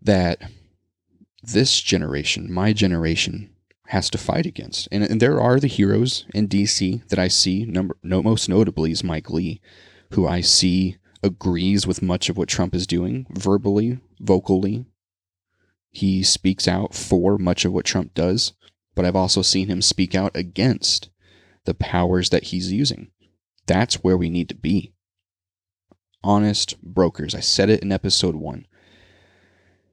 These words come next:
You can't want something so bad that you, you, you're not worried about the consequences of achieving it or how you achieve it. Got it.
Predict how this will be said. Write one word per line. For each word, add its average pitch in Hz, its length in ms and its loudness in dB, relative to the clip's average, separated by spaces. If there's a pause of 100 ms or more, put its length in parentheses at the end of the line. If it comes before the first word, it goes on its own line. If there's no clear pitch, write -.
(260)
You - 80 -12
can't 143 380 0
want 101 280 -2
something - 540 -4 (180)
so 101 320 2
bad 90 500 -2 (480)
that - 160 0
you, 90 220 2
you, 87 200 0
you're 95 100 0
not 92 200 2
worried 92 600 -2 (520)
about - 220 -4
the - 80 -2
consequences 87 800 0
of 78 80 -4
achieving 78 420 -2
it 65 160 -8 (1600)
or - 100 -4
how 95 220 2
you 80 160 0
achieve - 320 -6
it. - 120 -10 (2500)
Got 117 200 4
it. - 140 0